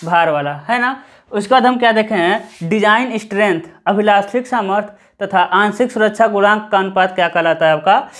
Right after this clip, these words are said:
डिजाइन स्ट्रेंथ या फैक्टर्ड स्ट्रेंथ। अब कंक्रीट के लिए क्या होता है आंशिक सुरक्षा गुणांक? एक दशमलव पाँच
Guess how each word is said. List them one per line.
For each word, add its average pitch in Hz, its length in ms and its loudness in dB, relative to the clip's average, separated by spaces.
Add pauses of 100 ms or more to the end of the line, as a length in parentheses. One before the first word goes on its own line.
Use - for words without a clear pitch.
(180)
डिजाइन 190 420 0
स्ट्रेंथ 208 420 -6
या 185 180 4
फैक्टर्ड 170 580 -4
स्ट्रेंथ। 151 360 -12 (1800)
अब 226 280 4
कंक्रीट 233 420 0
के 269 100 2
लिए 262 140 0
क्या 254 180 2
होता 226 220 2
है 226 60 4
आंशिक 226 280 -2
सुरक्षा 226 300 -4
गुणांक? 220 360 0 (500)
एक 165 160 -4
दशमलव 180 320 -2
पाँच 170 380 -2